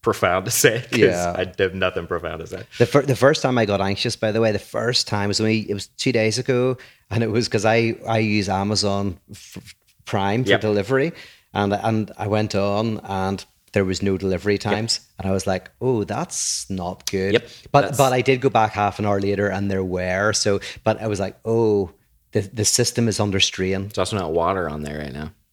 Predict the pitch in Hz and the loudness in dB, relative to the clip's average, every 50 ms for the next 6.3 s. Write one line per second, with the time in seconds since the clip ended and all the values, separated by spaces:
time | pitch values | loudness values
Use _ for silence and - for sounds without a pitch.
0 | _ _ _ _ _ - - 90 98 101 92 107 104 98 101 104 104 113 127 139 | _ _ _ _ _ -16 -12 -8 -6 -4 -2 0 0 2 2 0 0 0 -2 -2
1 | - - 87 90 92 90 87 98 101 98 98 95 90 104 104 101 98 - - - | -4 -6 -4 -2 -2 0 2 4 4 4 2 2 2 2 2 2 2 -2 -8 -20
2 | - - _ - 110 104 113 104 92 90 85 92 92 92 95 92 90 87 90 87 | -20 -8 _ -2 0 2 0 0 -2 -2 0 2 2 2 2 0 -2 -2 -4 -4
3 | 67 87 85 82 82 85 - 82 80 78 80 80 80 78 80 - _ _ _ _ | -2 -2 -2 -2 -4 -6 -6 -6 -6 -6 -6 -6 -8 -8 -10 -12 _ _ _ _
4 | _ _ _ _ _ - - - 92 95 95 87 90 90 90 90 87 85 82 78 | _ _ _ _ _ -12 -4 -2 0 0 0 0 0 0 0 0 0 -2 -2 -4
5 | - - 80 76 65 - - 95 90 82 82 85 82 80 80 78 73 73 - - | -6 -6 -6 -8 -8 -6 -2 -2 -2 -2 -2 -4 -4 -4 -4 -4 -4 -8 -10 -8
6 | 78 80 80 78 73 69 | -6 -6 -6 -6 -8 -10